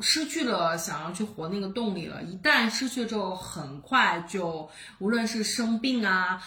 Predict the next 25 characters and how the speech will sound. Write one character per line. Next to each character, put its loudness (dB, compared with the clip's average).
还 -2
是 0
就 -6
是 0
其 -2
他 2
的 0
一 -2
些 -2
各 -2
种 0
各 -2
样 2
的 -6
方 -2
式， -4
就 -4
是 0
可 -8
能 -8
就 -4
很 -8
快 4
这 -8
条， -6